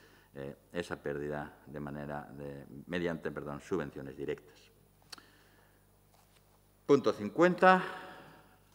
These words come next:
eh, solicitar al Gobierno de la Nación que gestione el ingreso mínimo, que nos permita gestionar el ingreso mínimo vital en iguales términos que País Vasco y Navarra. Saben ustedes también, eh, que esto se ha realizado de manera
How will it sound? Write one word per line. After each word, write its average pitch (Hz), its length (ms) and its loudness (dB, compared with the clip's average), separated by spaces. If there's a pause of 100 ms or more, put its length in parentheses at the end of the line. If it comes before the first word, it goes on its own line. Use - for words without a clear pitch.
(260)
eh, 76 340 -8
solicitar 107 560 2
al 92 100 4
Gobierno 85 300 0
de 80 60 -6
la 80 80 -6
Nación 139 220 -6
que 107 120 -8
gestione 80 420 -6
el 76 80 -6
ingreso 76 360 -6
mínimo, 76 400 -6 (1000)
que 73 80 -10
nos 71 80 -14
permita 82 380 -4
gestionar 80 400 -6
el 76 80 -4
ingreso 80 320 -6
mínimo 76 240 -6
vital 80 300 -4
en 73 120 -8
iguales 85 340 -4
términos 78 400 -6
que - 100 -14
País 73 180 -6
Vasco 73 240 -10
y 71 40 -10
Navarra. 131 400 2 (420)
Saben 90 400 2
ustedes 76 600 -4
también, 76 380 -6 (540)
eh, 71 240 -10 (220)
que 73 100 -10
esto 73 200 -10
se - 160 -2
ha 82 60 2
realizado 76 500 -4
de 90 340 2
manera 85 460 0